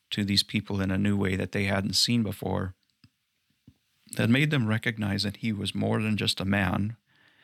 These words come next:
but that he was a man sent from God and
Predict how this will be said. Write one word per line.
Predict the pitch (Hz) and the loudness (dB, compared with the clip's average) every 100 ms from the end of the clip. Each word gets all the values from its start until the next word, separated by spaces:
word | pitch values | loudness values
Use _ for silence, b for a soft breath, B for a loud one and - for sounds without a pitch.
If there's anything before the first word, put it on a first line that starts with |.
| b b b | b b b
but | 98 | -6
that | 104 101 | -4 -2
he | 104 | 0
was | 101 101 | 0 0
a | 95 | 0
man | 98 104 110 104 | 0 2 2 2
sent | - 110 104 | 2 2 0
from | - 92 | -4 -4
God | 107 107 101 95 | -2 -2 -2 -4
and | 95 95 | -4 -4